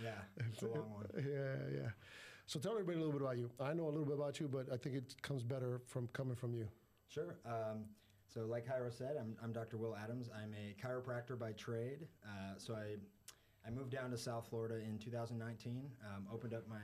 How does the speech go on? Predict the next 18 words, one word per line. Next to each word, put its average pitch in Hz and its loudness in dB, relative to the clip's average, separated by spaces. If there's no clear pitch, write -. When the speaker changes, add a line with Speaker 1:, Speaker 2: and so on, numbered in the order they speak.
Speaker 1:
practice, 107 -8
as, 101 -8
as - -10
Hiro 104 -6
said, 120 -2
Miami 107 -4
Spine 110 -4
and 107 -4
Performance. 117 -4
Um, 113 -2
I'm 127 2
not 147 2
a, 131 2
I 120 -2
guess, 117 -2
traditional 123 -4
chiropractor 127 -2
that, 110 -4